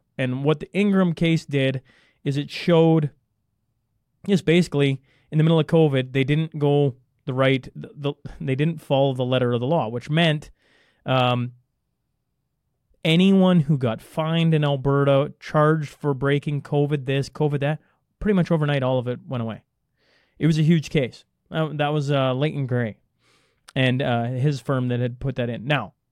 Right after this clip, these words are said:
the, the, the people who are saying, you know, "Yeah, but we didn't win on," c-, they didn't say w-, they violated our constitutional rights.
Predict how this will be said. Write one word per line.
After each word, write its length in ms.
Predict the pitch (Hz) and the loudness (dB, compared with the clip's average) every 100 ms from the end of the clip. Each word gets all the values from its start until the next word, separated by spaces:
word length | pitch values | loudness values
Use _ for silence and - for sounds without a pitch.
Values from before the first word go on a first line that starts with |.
| _ _ _ _ _ - | _ _ _ _ _ -12
the, 220 | 131 127 | -6 -6
the, 460 | 139 131 120 117 107 _ _ _ _ | -4 -4 -2 -4 -8 _ _ _ _
the 160 | 170 127 | -12 -6
people 340 | 120 180 156 | 0 0 0
who 100 | 139 | -2
are 80 | 139 | -2
saying, 420 | 123 147 139 135 | -4 -4 -4 -4
you 100 | 143 | -6
know, 320 | 131 120 127 127 139 | -6 -6 -8 -14 -8
"Yeah, 280 | 156 143 | -2 -2
but 180 | 131 131 | -2 -6
we 120 | 139 | -4
didn't 240 | 139 151 127 | -4 -4 -2
win 120 | 135 | -2
on," 160 | 131 120 | -2 -4
c-, 80 | - | -6
they 160 | 139 | -4
didn't 180 | 143 156 | -2 -4
say 220 | 147 151 143 | -2 -2 0
w-, 240 | 131 131 | -4 -8
they 120 | 131 | -6
violated 480 | 120 123 127 123 117 | -4 -2 0 -2 -4
our 80 | 107 | -8
constitutional 760 | - 131 120 - 147 131 120 | -8 -8 -8 -6 -6 -6 -6
rights. 320 | 120 131 - | -6 -6 -8